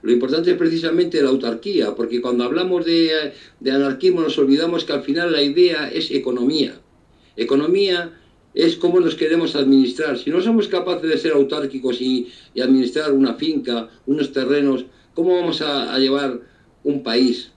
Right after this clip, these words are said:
eh, eh, eh, eh, una forma comunista, anárquica? Con, eh, me da lo mismo la fórmula que le queramos llamar a lo que quisiéramos hacer, eh, eh, en, en ese presupuesto, ¿no? Quiero decir, tenemos que saber de todo los anarquistas,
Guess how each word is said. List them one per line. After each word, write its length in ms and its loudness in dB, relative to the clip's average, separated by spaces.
eh, 80 -4
eh, 40 -2
eh, 960 -2
eh, 40 0
una 220 0
forma 320 0
comunista, 520 2
anárquica? 600 -4
Con, 320 -6
eh, 80 -8
me 160 0
da 140 0
lo 100 0
mismo 300 2
la 160 -4
fórmula 400 -2
que 80 -2
le 100 0
queramos 320 -2
llamar 360 -2
a 40 -4
lo 140 -4
que 140 -14
quisiéramos 560 -4
hacer, 320 -6
eh, 100 -8
eh, 600 -4
en, 420 -4
en 60 0
ese 240 0
presupuesto, 720 -6
¿no? 240 -6
Quiero 140 2
decir, 320 2
tenemos 300 0
que 100 -4
saber 280 -2
de 120 0
todo 260 2
los 140 0
anarquistas, 600 -6